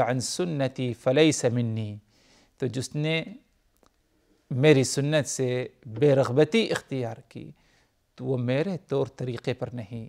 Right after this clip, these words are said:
میرے منہج پر، میری سنت پر نہیں۔ تو نکاح کے ذریعے انسان اللہ تبارک و تعالیٰ کی عبادت کرتا ہے، تو یہ ایک اہم مقصد ہے۔ اور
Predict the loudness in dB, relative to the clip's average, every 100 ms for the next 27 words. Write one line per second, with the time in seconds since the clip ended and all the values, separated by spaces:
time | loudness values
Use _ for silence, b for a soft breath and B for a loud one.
0 | -14 0 4 6 6 4 0 -2 -4 -6
1 | -4 -2 -2 -4 -10 -8 -8 -6 -8 -8
2 | _ _ -18 -16 -20 _ _ b b b
3 | b b b b -2 0 0 0 -2 -2
4 | 0 0 2 0 0 -6 -4 -2 -2 -4
5 | -12 _ _ _ _ _ _ _ _ _
6 | -2 4 6 4 0 2 0 -2 -8 -6
7 | -2 0 0 0 -4 -4 -6 b b b
8 | b b _ 2 6 8 8 6 0 -12
9 | -12 -14 -12 -16 -20 _ _ _ -4 2
10 | 2 0 0 4 6 6 2 2 0 0
11 | -2 -14 -16 _ _ _ _ _ _ _
12 | _ _ 4 4 2